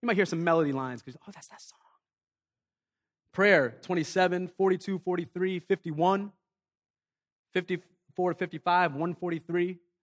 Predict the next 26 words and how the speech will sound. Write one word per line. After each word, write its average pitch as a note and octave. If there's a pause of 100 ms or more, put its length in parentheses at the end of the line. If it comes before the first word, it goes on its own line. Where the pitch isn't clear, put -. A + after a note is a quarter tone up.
(140)
Now, A#2
some F#3+
of F#3+
them, F3+
you E3
might D#3+
be -
like, A#2+
"I B2+
don't C3+
know B2+
any C3
of C3
those C#3
ones." A#2+
Hey, C3+
that's A2+
where B2
to C3
start. D#3+
That's A#2
why C3
we're D3
here, G#3
ain't F#3
we? A#3+